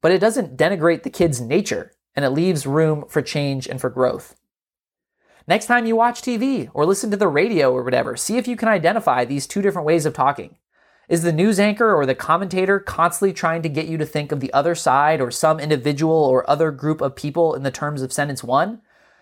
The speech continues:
Those people, that person, they are devious. They are dangerous.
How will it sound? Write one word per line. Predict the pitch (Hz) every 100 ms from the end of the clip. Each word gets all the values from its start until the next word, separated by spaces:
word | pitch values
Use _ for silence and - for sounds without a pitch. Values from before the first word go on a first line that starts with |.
| _ -
Those | 240
people, | 262 233 190 175 165
that | 147 202
person, | 180 165 165 147 120
they | 220 - 135
are | 165 170
devious. | 131 127 233 - - - - -
They | 165 190 143
are | 156 165
dangerous. | 131 123 117 110 - - -